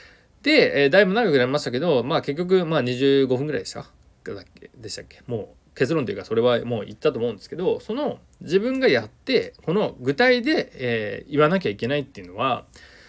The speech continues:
その釣りとかコーヒーユーチューバーって別に例は、まあ、ど-、どうでもいいんですよ。例えばの話をしてるだけで。で、そうやって言い切って、やってますって言って言うことで、あの、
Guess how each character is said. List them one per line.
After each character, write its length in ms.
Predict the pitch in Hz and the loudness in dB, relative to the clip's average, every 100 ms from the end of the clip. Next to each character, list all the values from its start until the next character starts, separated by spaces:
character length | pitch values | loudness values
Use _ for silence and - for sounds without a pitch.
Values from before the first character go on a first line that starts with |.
| - _ | -20 _
そ 120 | - | -4
の 100 | 147 | -4
釣 300 | 143 - 214 | -4 0 2
り 80 | 262 | 4
と 100 | 381 | 2
か 140 | 156 | 0
コ 140 | 127 156 | 0 0
ー 40 | |
ヒ 140 | 185 214 | 0 0
ー 60 | |
ユ 120 | 202 226 | -2 -2
ー 40 | |
チ 100 | 233 | -2
ュ 40 | 208 | -4
ー 20 | |
バ 80 | 104 | -4
ー 20 | |
っ 40 | |
て 100 | 104 | -8
別 200 | 98 101 | -10 -8
に 100 | 101 | -4
例 140 | 120 151 | 0 0
は、 140 | 92 | -2
ま 180 | 92 104 | -8 -10
あ、 40 | 92 | -10
ど-、 200 | 117 - | -14 -10
ど 180 | 117 151 | 0 0
う 20 | |
で 80 | 170 | 2
も 80 | |
い 60 | 196 | 0
い 20 | |
ん 60 | 139 | -2
で 80 | 90 | -12
す 120 | - | -20
よ。 60 | - _ _ _ _ | -20 _ _ _ _
例 220 | 123 123 165 | -2 4 4
え 60 | |
ば 80 | 151 | 4
の 60 | 107 | -2
話 320 | 107 101 107 | -6 -8 -12
を 40 | |
し 60 | 104 | -8
て 80 | 104 | -8
る 60 | |
だ 80 | 101 | -8
け 100 | 95 | -12
で。 160 | 92 90 | -16 -2
で、 200 | 208 190 | 0 0
そ 220 | - 277 | -2 -4
う 20 | |
や 80 | 277 | -4
っ 40 | 269 | -4
て 220 | - - | -8 -8
言 140 | 170 208 | -6 -6
い 60 | |
切 140 | 226 339 | -6 -14
っ 40 | |
て、 480 | - _ 208 156 - - 87 | -14 _ 4 4 -2 -16 -4
や 140 | 120 | -4
っ 60 | 127 | -2
て 140 | - | -4
ま 140 | 175 208 | -4 -4
す 120 | - | -8
っ 40 | - | -14
て 60 | |
言 60 | 113 | -16
っ 20 | |
て 180 | _ 156 | _ -8
言 220 | 107 123 | -4 -4
う 40 | 165 | -2
こ 140 | 208 | -4
と 140 | 202 95 | -6 -8
で、 280 | 98 92 92 _ - - - - - - | -10 -14 -18 _ -20 -20 -20 -20 -20 -20
あ 140 | 113 101 | -14 -12
の、 440 | 95 95 95 92 | -12 -12 -16 -18